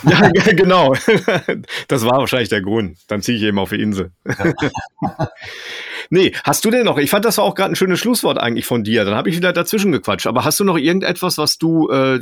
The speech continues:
Speaker 1: loswerden möchtest noch irgendwie? Hinweisen möchtest?
Speaker 2: Ähm, ja, ich weiß ja jetzt nicht, wann es gesendet wird, ne? Ähm,
Speaker 1: Morgen
Speaker 2: genau.
Speaker 1: tatsächlich.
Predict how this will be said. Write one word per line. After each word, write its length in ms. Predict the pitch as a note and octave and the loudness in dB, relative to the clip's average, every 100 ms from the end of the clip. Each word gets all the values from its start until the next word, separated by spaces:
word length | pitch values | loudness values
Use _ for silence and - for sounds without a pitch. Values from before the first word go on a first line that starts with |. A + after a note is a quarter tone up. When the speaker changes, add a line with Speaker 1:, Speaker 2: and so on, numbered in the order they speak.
| - | -6
Speaker 1:
loswerden 580 | D#2+ C#3 F#3 - C3 G#2 | -6 0 0 0 0 0
möchtest 380 | G2+ - C#3+ - | 0 -2 -6 -4
noch 160 | E3+ - | -4 -2
irgendwie? 420 | E3+ E3+ G3+ C#4 _ _ _ _ - | -2 -2 -4 -6 _ _ _ _ -10
Hinweisen 540 | A2 C#3+ F3+ E3 D#3 D#3+ | -2 0 2 0 0 -2
möchtest? 480 | D#3 - D#3+ - - _ _ _ C3+ | -2 -4 -8 -8 -18 _ _ _ -12
Speaker 2:
Ähm, 1120 | C3 A2+ A2 A2 A2 G#2+ G2+ G2+ G#2+ G#2+ G2 _ _ _ _ _ - - - - | -4 -2 0 0 0 0 -2 -4 -4 -6 -10 _ _ _ _ _ -20 -20 -16 0
ja, 220 | A2+ C3 | 2 2
ich 80 | B2+ | 2
weiß 160 | E3+ | 0
ja 60 | F3+ | 0
jetzt 180 | - C#3+ | -4 -6
nicht, 100 | C3+ | -4
wann 120 | B2+ | -4
es 80 | A2 | -4
gesendet 420 | G2+ B2 D#3+ E3 | -4 -4 -4 -6
wird, 280 | E3+ E3+ - | -6 -6 -6
ne? 280 | B2 E3+ - | -4 -4 -4
Ähm, 500 | B2+ B2+ B2 B2 B2+ | -2 0 0 -2 0
Speaker 1:
Morgen 220 | B2+ B3 C#3+ | 2 4 4
Speaker 2:
genau. 120 | B2 | 4
Speaker 1:
tatsächlich. 500 | C#3+ - - F2+ | 4 4 0 -4